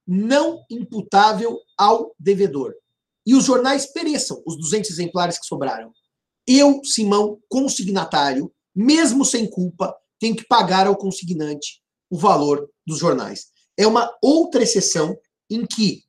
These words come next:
não há culpa, em que há força maior, mas, por lei, o devedor por ela responde. É o artigo cinco três cinco, e eu já citei o artigo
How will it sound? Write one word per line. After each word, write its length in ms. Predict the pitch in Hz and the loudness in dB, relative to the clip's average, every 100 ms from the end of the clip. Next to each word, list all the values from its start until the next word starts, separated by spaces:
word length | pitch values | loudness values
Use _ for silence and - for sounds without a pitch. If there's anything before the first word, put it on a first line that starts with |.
| _ | _
não 400 | 175 196 285 330 | 0 4 4 6
há 120 | 294 | 4
culpa, 500 | - 214 202 220 233 - _ _ _ _ _ _ _ _ _ _ _ _ _ _ _ _ _ _ _ _ _ _ _ | 2 -2 -2 -2 -4 -8 _ _ _ _ _ _ _ _ _ _ _ _ _ _ _ _ _ _ _ _ _ _ _
em 160 | 196 190 | -2 -2
que 200 | - 202 | 0 2
há 180 | 226 240 | 4 4
força 360 | - 220 - | 2 0 2
maior, 420 | 190 160 147 165 - - _ _ | -2 -2 -2 -4 -6 -14 _ _
mas, 240 | 185 202 | -2 -2
por 240 | - 262 214 | -2 -2 0
lei, 400 | 175 180 190 _ _ _ | 0 0 -4 _ _ _
o 80 | 196 | -4
devedor 720 | 151 214 220 175 165 165 170 - _ _ | 0 2 4 2 2 2 0 -8 _ _
por 160 | 208 196 | -2 0
ela 420 | 156 151 147 156 - | 2 2 0 -4 -4
responde. 680 | 180 - 127 104 98 117 _ _ 175 | -4 -4 -8 -14 -14 -20 _ _ 0
É 80 | |
o 80 | 196 | 2
artigo 580 | 190 151 - 202 202 196 - _ _ | 2 -2 -6 -4 -6 -8 -12 _ _
cinco 920 | - - - - 240 262 - 262 277 - _ _ _ _ _ _ | -10 -4 0 2 2 0 -2 -4 -4 -10 _ _ _ _ _ _
três 500 | 190 196 202 - - | 4 4 4 -2 -8
cinco, 560 | - - 165 175 - 320 - _ _ _ | -6 -4 -4 -6 -8 -10 -10 _ _ _
e 80 | 208 | 0
eu 80 | 226 | 2
já 120 | 240 | 2
citei 300 | 254 - 233 | 0 -4 0
o 80 | 233 | 2
artigo 600 | 190 - 214 180 214 | 2 -2 -6 -6 -8